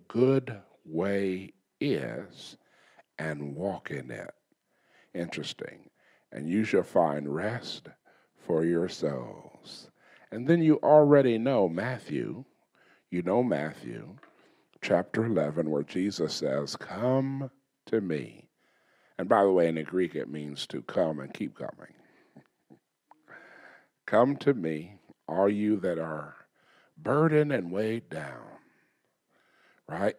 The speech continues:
"And I will give you rest." Then he says,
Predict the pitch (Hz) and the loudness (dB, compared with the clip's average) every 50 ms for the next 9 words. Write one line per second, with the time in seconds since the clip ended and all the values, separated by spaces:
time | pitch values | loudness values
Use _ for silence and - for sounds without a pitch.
0 | _ - 76 - - - _ - 82 - 113 120 113 98 - 82 82 82 - 101 | _ -10 -10 -10 -10 -10 _ -8 -4 -2 0 0 2 2 0 -2 -4 -6 -8 -6
1 | 135 139 127 92 - 76 71 71 67 65 69 76 80 80 82 - _ _ _ _ | -4 -4 -4 -6 -6 -8 -10 -8 -10 -10 -12 -14 -16 -18 -20 -20 _ _ _ _
2 | _ _ _ _ _ _ _ _ _ _ - 165 180 202 180 135 120 117 - - | _ _ _ _ _ _ _ _ _ _ -16 -10 -6 -6 -6 -6 -6 -10 -14 -18
3 | - - - - - - - - _ _ _ _ _ _ _ _ _ _ _ _ | -18 -18 -18 -18 -20 -20 -20 -20 _ _ _ _ _ _ _ _ _ _ _ _
4 | _ - - - - _ - 180 208 151 110 - 101 80 73 73 76 80 107 - | _ -20 -20 -20 -2 _ 6 6 6 6 4 2 2 2 2 2 0 -2 -6 -8
5 | - | -14